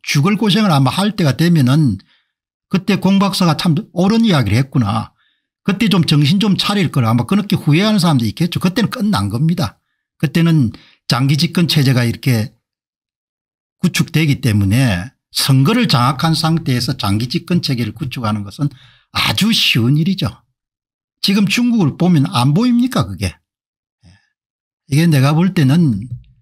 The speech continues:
정말 내가 여러분들 그냥 웬만하면 이런 이야기를 안 하겠지만 거의 짐승 세계라는 표현도 좀 과하고 가축의 세계다. 이렇게 보면 되겠습니다. 선악 개념 없고 합법이고 불법이고 없고,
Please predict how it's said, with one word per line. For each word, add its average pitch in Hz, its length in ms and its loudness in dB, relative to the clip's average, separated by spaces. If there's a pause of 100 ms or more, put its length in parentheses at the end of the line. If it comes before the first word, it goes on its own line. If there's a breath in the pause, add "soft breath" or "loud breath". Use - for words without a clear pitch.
(640)
정말 127 540 0
내가 143 320 2
여러분들 127 500 -2
그냥 117 540 0 (240)
웬만하면 139 520 2
이런 156 240 2
이야기를 107 240 -2
안 92 120 -4
하겠지만 113 680 -2 (320 loud breath)
거의 165 240 -2
짐승 147 460 0
세계라는 226 520 0
표현도 143 420 0
좀 113 200 -2
과하고 110 640 -2 (300 soft breath)
가축의 175 480 -2
세계다. 127 600 -2 (240)
이렇게 170 280 -2
보면 127 220 -2
되겠습니다. 107 640 -10 (500)
선악 143 380 -2
개념 151 300 0
없고 139 520 -4 (1400)
합법이고 190 500 -2
불법이고 175 480 0
없고, 117 500 -4